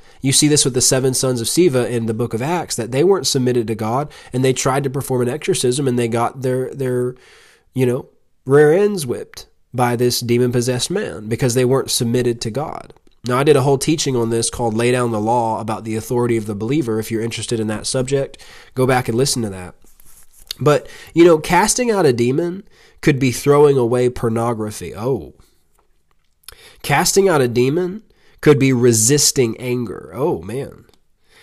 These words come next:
Casting out a demon can be bringing the peace of God into an environment that is full of strife. Oh, bl-, glory to God. Uh, it, and watch this. It can be bringing love into an environment of hate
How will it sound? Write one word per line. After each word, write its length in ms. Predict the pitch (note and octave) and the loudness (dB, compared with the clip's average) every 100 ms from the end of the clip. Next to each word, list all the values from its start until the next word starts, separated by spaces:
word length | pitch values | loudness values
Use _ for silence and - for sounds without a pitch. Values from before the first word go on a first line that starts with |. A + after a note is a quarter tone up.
| - | -8
Casting 460 | - D#3 G3 G#3 G3 | 0 2 4 4 4
out 160 | D#3 | 4
a 40 | C3 | 2
demon 380 | A#2+ C#3+ D#3+ E3 | 2 0 0 -2
can 160 | C#3 | -2
be 100 | A#2+ | -2
bringing 460 | A2+ B2 C3+ C#3 A#2+ | -2 0 0 0 -2
the 80 | A2+ | -4
peace 320 | - C#3 - | -4 -4 -2
of 140 | A#2 | -2
God 260 | A#2+ A#2+ A#2+ | -2 -2 -2
into 300 | A#2 - A#2+ | -2 -2 -2
an 40 | |
environment 600 | G#2+ G#2 A2 A#2 A2+ G2+ | -2 -4 -6 -4 -6 -6
that 160 | A2 G2 | -10 -8
is 120 | - | -8
full 240 | - A#2 | -6 -10
of 80 | F#2+ | -8
strife. 720 | - - A2+ F2 D2 - - - | -8 -6 -8 -8 -10 -14 -16 -12
Oh, 240 | G#2 E2 | -10 -10
bl-, 320 | C2+ E2+ F#2+ - - | -12 -18 -20 -20 -18
glory 260 | G#2 A#2 G#2+ | -8 -8 -8
to 80 | |
God. 220 | F2 G2 G#2 - - - - - | -10 -14 -16 -20 -20 -20 -20 -12
Uh, 160 | A2+ A2 | -8 -4
it, 480 | C#3+ - - - D3+ | -2 -4 -6 -8 -2
and 120 | D3 | 2
watch 220 | D#3 D3+ | 2 0
this. 200 | F3 D#3+ - | 0 0 0
It 140 | D#3 | 0
can 160 | F3 D#3+ | 0 0
be 140 | C3+ | -2
bringing 440 | B2+ D3+ D3+ B2+ | 0 0 0 -2
love 600 | A#2 C3 D#3 C3 A#2 A2 | -2 0 0 -2 -4 -6
into 320 | B2 B2 C#3 A#2+ | -6 -4 -2 0
an 80 | |
environment 600 | A2 G#2+ A2+ B2 A#2+ A2 | 0 -2 -4 -4 -6 -8
of 80 | G#2 | -10
hate 440 | - A#2 G2 - | -10 -12 -12 -16